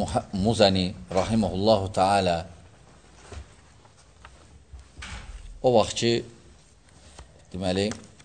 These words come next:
Adam əleyhissalamdan danışdı, onun xəlqindən, hansı ki, heç ondan soruşmamışdılar. Lakin görsən ki, adam necə arxayın, necə rahat, necə əqidəsini bildirir, necə istəyir ki,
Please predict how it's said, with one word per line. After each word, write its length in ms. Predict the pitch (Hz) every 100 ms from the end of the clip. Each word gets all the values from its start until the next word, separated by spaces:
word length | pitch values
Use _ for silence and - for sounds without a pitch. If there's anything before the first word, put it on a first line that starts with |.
| - - - - - - - - - - - - - - - - - - - -
Adam 240 | 104 110 110
əleyhissalamdan 680 | 104 98 - 101 98 104 98
danışdı, 480 | 98 95 - 98 98
onun 160 | 98
xəlqindən, 680 | 95 98 90 92 92 92 92 - - _ -
hansı 220 | 98 95
ki, 120 | - 101
heç 100 | -
ondan 220 | 98 98
soruşmamışdılar. 880 | - 101 98 95 85 - 85 87 - - - - _ _ _ _ _ _ _ _ - _ _ -
Lakin 400 | 98 95 104 101 113 - - - _ _ -
görsən 400 | 101 98 110 104
ki, 220 | 98 107 -
adam 320 | 92 101 101
necə 240 | 98 104
arxayın, 560 | 95 90 - 90 92 90
necə 220 | 90 90
rahat, 400 | 85 87 87 - -
necə 300 | 90 95 82 - - - - - -
əqidəsini 560 | 85 85 85 - 92
bildirir, 400 | 87 80 82 85 78
necə 300 | 87 92 85 82 - - _ _ _ _ _ _ _ -
istəyir 360 | - - 95 92
ki, 180 | -